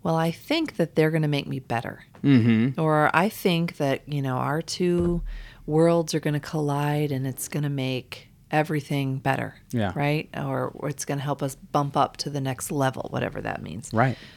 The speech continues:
Speaker 1: Um, but we're always kind of looking at, at, I shouldn't say we're always, sometimes we're looking at our soon-to-be spouse as, um, somebody who will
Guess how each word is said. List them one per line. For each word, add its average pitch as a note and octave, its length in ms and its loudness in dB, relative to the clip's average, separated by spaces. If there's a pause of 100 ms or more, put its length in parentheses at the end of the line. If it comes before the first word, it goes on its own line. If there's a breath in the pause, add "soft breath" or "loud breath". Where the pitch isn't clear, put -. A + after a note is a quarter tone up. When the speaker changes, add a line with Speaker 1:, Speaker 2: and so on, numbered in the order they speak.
(180 loud breath)
Speaker 1:
Um, C3+ 300 -2
but D#3+ 180 2
we're E3+ 160 4
always G3 300 6
kind F#3 180 -2
of D3+ 80 -2
looking D#3 400 0
at, C3+ 260 -2
at, C3 360 -4 (400)
I C#3+ 40 -6
shouldn't - 240 -6
say A#2 120 -6
we're - 160 -6
always, - 400 -2
sometimes D#3 680 0
we're D3+ 140 -4
looking C#3+ 400 -2
at B2 240 -2 (320)
our B2+ 380 -2 (400 soft breath)
soon-to-be C#3+ 520 0
spouse B2+ 640 0 (100)
as, C3+ 420 -4
um, C3+ 460 -8
somebody C#3 400 -2
who C#3+ 260 -6
will B2+ 460 0